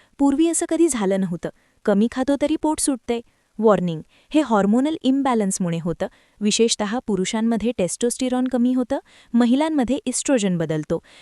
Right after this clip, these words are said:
यामुळे चरबी थेट पोटावर, कमरेवर आणि पाठीवर जमा होते. वॉर्निंग, पोटाची चरबी म्हणजे डायबिटीज, बीपी, हार्ट अटॅकचा धोका, म्हणून चाळीस नंतर पोट वाढणं दुर्लक्ष करू नका. बदल क्रमांक तीन, सांधे दुखणे,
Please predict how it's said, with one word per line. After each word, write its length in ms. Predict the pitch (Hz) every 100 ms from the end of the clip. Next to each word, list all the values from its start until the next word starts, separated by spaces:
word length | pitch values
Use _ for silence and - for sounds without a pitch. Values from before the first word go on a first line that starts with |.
| -
यामुळे 320 | 269 285 330 349
चरबी 340 | 262 196 254 302
थेट 240 | 226 269 -
पोटावर, 500 | 214 196 254 202 160 -
कमरेवर 480 | 208 202 262 202 170
आणि 160 | 226 277 -
पाठीवर 400 | 190 - 202 175
जमा 240 | 165 160
होते. 280 | 165 156 165 _ _ _
वॉर्निंग, 420 | 220 214 175 160 147 _ _ -
पोटाची 420 | 190 196 202 254
चरबी 300 | 240 226 247
म्हणजे 320 | 247 233 262 - _ _
डायबिटीज, 640 | 180 170 165 214 277 - - -
बीपी, 420 | 185 220 226 202 - _ -
हार्ट 300 | 240 294 294
अटॅकचा 380 | 247 247 294
धोका, 320 | 277 214 - 156 _ _ -
म्हणून 240 | 220 254
चाळीस 360 | 247 185 170 226
नंतर 280 | 247 233 269 -
पोट 220 | 220 226
वाढणं 300 | 226 214 269
दुर्लक्ष 400 | 247 247 254 -
करू 240 | 208 175 160
नका. 260 | 160 165 - _ _ _ 220
बदल 280 | 240 277 302
क्रमांक 380 | 294 254 254 -
तीन, 300 | - 190 151 - _ -
सांधे 420 | 277 254 254 294
दुखणे, 340 | 226 - 175